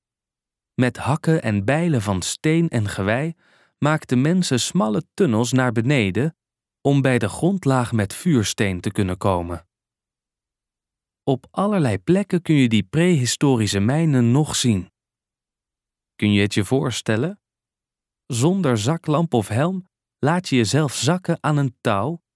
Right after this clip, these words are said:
de schemer in. Er waren geen balken om de tunnels te stutten of lopende banden om de vuursteen naar buiten te krijgen. Zwaar en gevaarlijk werk dus. Maar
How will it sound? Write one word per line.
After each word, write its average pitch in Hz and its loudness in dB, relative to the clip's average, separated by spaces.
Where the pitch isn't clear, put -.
de 135 0
schemer 101 -2
in. 87 -6
Er 113 0
waren 104 0
geen 143 -2
balken 120 0
om 107 0
de 98 0
tunnels 117 0
te 101 -2
stutten 143 -2
of 95 0
lopende 104 0
banden 117 0
om 110 0
de 107 2
vuursteen 127 2
naar 120 0
buiten 151 -2
te 107 -4
krijgen. 95 -4
Zwaar 120 -4
en 127 -2
gevaarlijk 143 -2
werk 110 0
dus. - -8
Maar 107 0